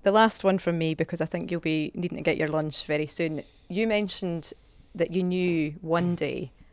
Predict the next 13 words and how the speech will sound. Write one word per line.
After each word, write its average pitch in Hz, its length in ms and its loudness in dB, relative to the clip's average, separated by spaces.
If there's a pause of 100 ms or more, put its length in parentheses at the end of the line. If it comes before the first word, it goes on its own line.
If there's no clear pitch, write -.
(140)
that - 120 -2
you 156 160 -4
would 160 200 -4
be 147 360 -4 (260)
ready 151 240 0
to - 180 -6
go 147 160 -8
into 151 240 -4
that 147 120 -2
next - 260 -6
chapter - 340 -6
and 143 180 -6
to, 151 200 -2